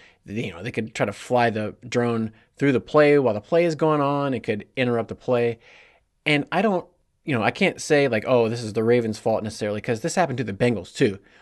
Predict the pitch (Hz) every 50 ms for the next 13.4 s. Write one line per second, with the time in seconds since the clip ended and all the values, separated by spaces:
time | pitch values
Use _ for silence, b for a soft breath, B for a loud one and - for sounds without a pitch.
0 | b b - 139 120 107 98 123 123 113 104 - - - - 147 143 127 120 -
1 | - 127 117 113 110 107 - 110 - - - 127 117 113 113 110 - - 104 92
2 | 107 101 98 98 98 113 117 110 110 107 104 - 117 113 107 110 107 104 98 101
3 | 104 101 - - 110 107 104 110 131 175 - - 233 233 196 143 131 143 139 113
4 | 104 - - 156 123 104 98 90 - b b b b b b b b _ - 113
5 | 113 107 - 160 147 117 120 104 - _ - - 165 147 - - - 107 - 131
6 | 135 127 110 98 95 101 107 - - 113 - 104 123 127 123 110 - 123 107 95
7 | - - - - 123 120 107 104 107 - - - 117 - - - 127 117 113 104
8 | 107 101 101 b b b b b b b 120 120 135 143 135 120 113 101 - _
9 | _ 143 139 123 107 - - - _ 143 143 123 117 113 - 117 107 - 113 107
10 | 104 - 107 107 104 101 101 104 107 117 127 127 123 - _ - 113 104 - -
11 | - 127 117 104 98 - b b b b b b _ - 101 113 120 117 110 104
12 | 101 101 - 117 104 - - 113 - - 82 - - _ - - - 151 135 120
13 | - _ 123 120 107 107 -